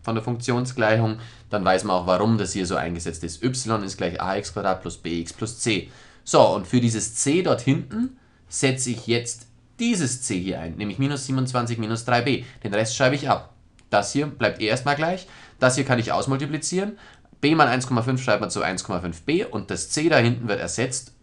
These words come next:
durch eben dieses c, also das, was links davon steht. Das kann ich jetzt zusammenfassen. Sechs Komma sieben fünf minus siebenundzwanzig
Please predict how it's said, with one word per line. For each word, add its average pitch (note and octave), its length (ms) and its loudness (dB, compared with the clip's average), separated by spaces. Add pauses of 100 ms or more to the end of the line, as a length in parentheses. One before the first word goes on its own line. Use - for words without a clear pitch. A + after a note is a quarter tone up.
durch F3+ 320 2
eben B2+ 460 0 (100)
dieses D#3+ 380 -2
c, F#2 260 -2
also F#2+ 220 -2
das, A2 120 -2
was G2+ 140 -2
links B2 220 0
davon F2+ 240 -8
steht. C#2+ 240 -12 (800)
Das A2 180 0
kann B2 140 4
ich A#2+ 60 2
jetzt B2+ 160 -2
zusammenfassen. A#2 600 2 (300)
Sechs B2+ 240 -2
Komma B2 200 2
sieben B2 220 0
fünf C3 240 -2
minus G#2+ 300 -2
siebenundzwanzig A2 960 -2